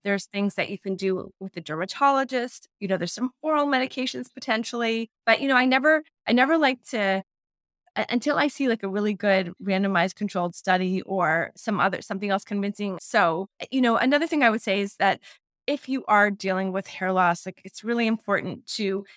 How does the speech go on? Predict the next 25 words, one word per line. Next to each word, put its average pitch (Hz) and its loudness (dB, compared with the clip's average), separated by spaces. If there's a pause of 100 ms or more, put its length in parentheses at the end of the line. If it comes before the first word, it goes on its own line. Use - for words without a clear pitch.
(420)
treat - -2
your 190 0 (180)
hair 190 4
well. 185 0 (220)
So 196 0
making 220 -2
sure 202 0
that 190 -2
you, 202 -2 (120)
you 226 -4
know, 208 0
you, 214 2 (100)
there's 208 -2
a - -10
question 226 -4
about 180 0
washing 160 -2 (240)
how 196 2
often 185 0
you 190 -4
should - -10
wash 170 -2
the 190 -12
scalp. - -4
So - -6